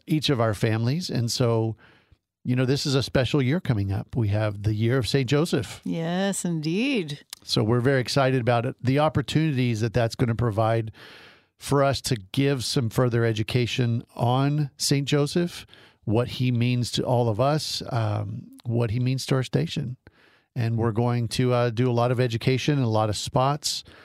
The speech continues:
Speaker 1: probably a lot of roundup interviews, um, such as the one today on Saint Joseph. And, um, you know, we're very, very excited about, uh, what's to come.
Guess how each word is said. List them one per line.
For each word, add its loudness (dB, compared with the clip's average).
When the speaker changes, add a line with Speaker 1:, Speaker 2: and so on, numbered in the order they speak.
Speaker 1:
probably 2
a 2
lot 2
of -2
roundup 2
interviews, 0
um, 0
such 0
as 0
the 0
one 0
today 0
on 2
Saint -2
Joseph. 0
And, 0
um, 0
you 0
know, 2
we're 2
very, 0
very 0
excited 2
about, 2
uh, 2
what's 0
to -2
come. -2